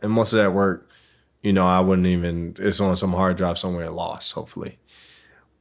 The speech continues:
But now, after years of doing this, like,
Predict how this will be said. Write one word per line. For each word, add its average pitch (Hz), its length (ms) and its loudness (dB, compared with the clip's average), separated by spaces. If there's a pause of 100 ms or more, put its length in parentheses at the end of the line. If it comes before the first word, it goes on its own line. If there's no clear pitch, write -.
But 107 440 6
now, 113 1000 4 (520)
after 107 320 0
years 104 460 6
of 90 160 2
doing 113 320 4
this, 95 320 2
like, 92 420 -2